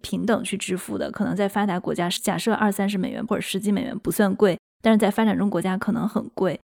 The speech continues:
对，这是他自己去披露的一个疫苗的定价。就我不知道药品是如何定价的，以及他们辉瑞的疫苗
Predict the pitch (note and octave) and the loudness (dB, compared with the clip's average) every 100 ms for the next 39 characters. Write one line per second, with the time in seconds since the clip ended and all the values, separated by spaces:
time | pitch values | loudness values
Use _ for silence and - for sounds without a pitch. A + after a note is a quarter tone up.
0 | _ F#3+ D3+ B3 A#3+ B3 A#3 A#3+ A#3 - | _ 2 6 6 6 4 6 4 2 -4
1 | - A3+ - - A3+ G3 - B3+ C4 C4 | 0 2 2 0 2 2 0 0 2 4
2 | G#3 A3+ - G3 - D4+ A3 - G3+ G#3 | 4 2 2 2 4 2 2 0 -2 0
3 | - - - - _ - C#4+ - B3 C4 | -2 -4 -8 -12 _ 4 6 6 2 4
4 | B3 B3+ F#4 B3+ - - F3 - - - | 4 6 4 2 -2 -4 -6 -6 -4 -6
5 | - F3 E3+ E3 D#3 - E3+ F3+ - D#4+ | -4 -4 -2 -4 -4 -4 -2 -4 -4 -2
6 | F4 C#4+ A3+ A3+ - G#3 G3 F#3+ - G3+ | 2 4 4 0 2 6 8 6 4 2
7 | F#3 - - E3 | 2 -2 -6 -8